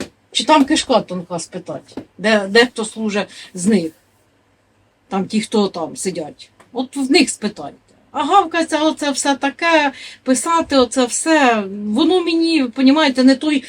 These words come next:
не той возраст і не та в мене натура. Щоб дзявкаться, гавкаться, отгавкуватися, мені воно сто літ не надо. Кожний знає за собою. Повірте, я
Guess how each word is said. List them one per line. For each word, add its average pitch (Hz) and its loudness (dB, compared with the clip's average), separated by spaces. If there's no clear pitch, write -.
не 302 2
той 320 6
возраст 277 6
і - 6
не 262 6
та 294 -2
в 269 4
мене 269 6
натура. 254 0
Щоб 190 -6
дзявкаться, 262 2
гавкаться, 240 0
отгавкуватися, 220 0
мені 247 4
воно 269 4
сто 247 -6
літ 233 -2
не 226 -2
надо. 160 -6
Кожний 302 2
знає 262 4
за 240 -2
собою. 175 -10
Повірте, 226 -2
я 240 2